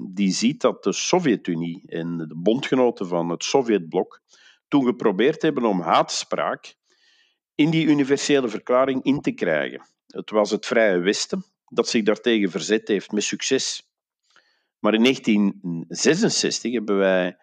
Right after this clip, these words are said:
ja, de Internationale Conventie voor de Burgerrechten en de Politieke Rechten gekregen. En toen is de, het Westen in de minderheid gesteld. Toen heeft het Sovjetblok, met de hulp van, eh, van derde wereldlanden,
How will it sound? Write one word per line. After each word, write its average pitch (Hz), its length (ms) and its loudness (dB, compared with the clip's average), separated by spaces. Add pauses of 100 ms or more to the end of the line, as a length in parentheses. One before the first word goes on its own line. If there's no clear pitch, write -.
(400)
ja, 98 260 0
de 107 100 -2
Internationale 92 720 0
Conventie 101 560 0
voor 104 160 2
de 90 100 -4
Burgerrechten 131 800 0
en 92 180 0
de 85 120 -2
Politieke 113 640 -2
Rechten 90 280 -6
gekregen. 76 560 -6
En 95 320 -6
toen 135 340 2
is 95 260 -2
de, 92 480 2
het - 240 -16
Westen 143 360 0
in 131 100 2
de 196 60 2
minderheid 160 500 2
gesteld. - 540 -14 (440)
Toen 98 200 -2
heeft 95 280 -2
het 85 140 -8
Sovjetblok, 139 840 0 (360)
met 95 160 -4
de 98 80 -2
hulp 113 280 0
van, 95 320 0
eh, 87 260 0
van 78 320 -6
derde 82 240 -2
wereldlanden, 98 680 -4